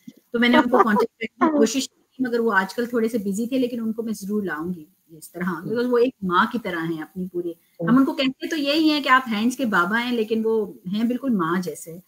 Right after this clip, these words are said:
Speaker 1: बिल्कुल उसी तरह
Speaker 2: हम्म।
Speaker 1: डॉक्टर अमजद साकिब हैं, उनका भी अंदाज बिल्कुल इसी तरह का है, वो भी हम किरण के साथ जुड़े हुए हैं,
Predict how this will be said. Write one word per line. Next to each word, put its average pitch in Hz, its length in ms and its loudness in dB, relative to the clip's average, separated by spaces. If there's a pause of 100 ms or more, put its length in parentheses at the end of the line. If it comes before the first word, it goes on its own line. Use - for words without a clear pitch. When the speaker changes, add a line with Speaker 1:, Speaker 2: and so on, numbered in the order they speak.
(340)
Speaker 1:
बिल्कुल 269 200 0
उसी 277 160 -2
तरह 262 100 2
Speaker 2:
हम्म। 269 100 4
Speaker 1:
डॉक्टर 233 240 0
अमजद 226 240 0
साकिब 196 480 -2
हैं, 175 180 0
उनका 220 300 2
भी 247 440 -2
अंदाज 202 540 2
बिल्कुल 202 360 -2
इसी 190 200 -2
तरह 185 240 -4
का 180 140 -10
है, 175 120 -6
वो 180 120 -4
भी 202 340 -8
हम 175 340 -14
किरण 190 220 -2
के 196 100 -6
साथ 170 240 -6
जुड़े 175 260 -4
हुए 175 140 -8
हैं, 156 140 -20